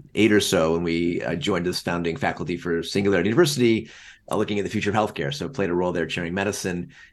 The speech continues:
and, uh, looking at this convergence of technologies, as we'll talk about, to reshape healthcare. And from that, built a program, uh, looking at the future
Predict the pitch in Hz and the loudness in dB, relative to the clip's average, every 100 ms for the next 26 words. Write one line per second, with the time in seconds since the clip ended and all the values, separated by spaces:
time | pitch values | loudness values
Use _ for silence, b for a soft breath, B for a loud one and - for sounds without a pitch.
0 | - 87 90 87 87 85 85 82 92 95 | -8 -4 0 2 4 4 4 2 2 0
1 | 95 85 85 - 90 95 92 85 82 87 | 0 -2 -4 -4 0 2 2 -2 -4 -4
2 | 78 90 92 98 82 92 - 87 87 82 | -2 -2 -2 -2 -4 -6 -4 -4 -4 -6
3 | - 90 90 82 87 87 - 76 76 - | -4 -4 -2 -2 -2 -6 -4 -2 -2 -6
4 | B B - 90 101 104 92 92 92 73 | B B -14 -4 0 0 0 -4 -6 -4
5 | 92 92 90 87 82 - 80 80 80 95 | -2 -2 -2 -4 -6 -6 -2 0 0 0
6 | 117 104 - 95 - 113 127 | 0 0 0 -2 -2 -2 -4